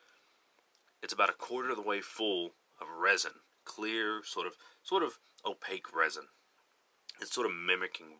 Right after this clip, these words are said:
water. And in this water, floating, looking like, are three zombie heads.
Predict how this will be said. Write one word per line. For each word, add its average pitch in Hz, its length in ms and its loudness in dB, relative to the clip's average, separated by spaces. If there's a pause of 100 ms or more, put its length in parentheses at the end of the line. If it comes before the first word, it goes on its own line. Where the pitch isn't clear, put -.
water. 73 380 4 (1600)
And 87 560 2 (600)
in 98 180 8
this 113 240 -2
water, 87 480 6
floating, 95 720 2 (560)
looking 80 300 -8
like, 76 340 -4 (1120)
are 85 120 0
three 104 720 -2 (300)
zombie 78 500 4
heads. - 340 -12